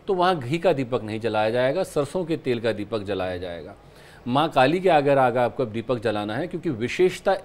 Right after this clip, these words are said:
इस दिन माँ काली की उपासना तंत्र साधना के लिए की जाती है, अपनी मनोकामना की पूर्ति के लिए किया जाता है, तो वहाँ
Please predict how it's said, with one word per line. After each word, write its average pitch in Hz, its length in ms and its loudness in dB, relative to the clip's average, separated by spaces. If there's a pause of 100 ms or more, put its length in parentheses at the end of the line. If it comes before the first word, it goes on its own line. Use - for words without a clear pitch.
इस 180 100 4
दिन 160 200 -2
माँ 139 300 0
काली 135 280 0
की 143 120 -4
उपासना 123 440 -4
तंत्र 165 360 -4
साधना 127 400 0
के 147 120 -6
लिए 151 140 0
की 127 180 -8
जाती 104 340 -4
है, 160 160 -6 (280)
अपनी 165 220 -2
मनोकामना 131 680 -2
की 151 120 -6
पूर्ति 143 420 -4
के 120 120 -2
लिए 110 120 -2
किया 107 200 -2
जाता 98 260 -4
है, 123 80 -6
तो 170 120 -8
वहाँ 156 300 -4